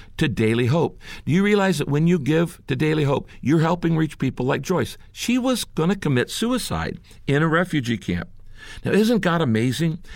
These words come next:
How when you just give what you can give, God takes it and he multiplies it, and he, we reach out to people that none of us could reach on our own.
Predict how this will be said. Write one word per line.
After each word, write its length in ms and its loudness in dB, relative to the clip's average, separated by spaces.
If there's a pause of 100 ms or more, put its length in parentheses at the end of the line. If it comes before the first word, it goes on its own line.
(160)
How 320 2
when 220 2
you 180 4
just 280 0
give 360 2
what 180 2
you 200 4
can 200 2
give, 320 2 (240)
God 300 0
takes 340 -2
it 200 0
and 140 2
he 60 4
multiplies 760 2
it, 180 -2 (460)
and 180 2
he, 220 2
we 260 2
reach 380 2
out 240 2
to 80 -6
people 480 0 (160)
that 140 2 (180)
none 260 4
of 100 2
us 120 0
could 240 0
reach 280 0 (140)
on 300 0
our 360 -2
own. 340 0